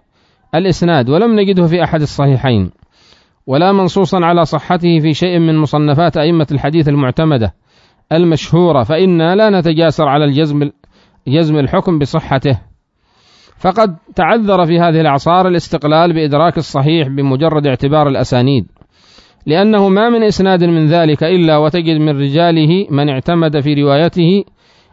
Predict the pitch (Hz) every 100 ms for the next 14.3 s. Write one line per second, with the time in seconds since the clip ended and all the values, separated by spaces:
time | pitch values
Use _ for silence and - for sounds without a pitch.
0 | - 139 196 185 170 160 147 143 151 170
1 | 180 170 165 170 170 170 _ _ _ _
2 | _ _ - 123 156 180 196 170 156 135
3 | - 117 160 185 170 160 147 - 151 170
4 | 175 170 151 143 147 143 165 135 139 131
5 | 156 127 101 - _ _ _ _ _ _
6 | _ _ 135 127 143 160 135 - - _
7 | _ _ _ _ _ _ _ _ _ _
8 | _ - 175 202 180 - 180 131 101 -
9 | _ _ _ _ _ _ - 123 180 202
10 | 190 170 185 185 170 170 180 170 147 151
11 | 147 135 185 180 175 147 - 139 175 151
12 | 151 135 165 214 196 170 160 139 143 147
13 | 170 151 156 143 143 165 - 135 139 160
14 | 151 165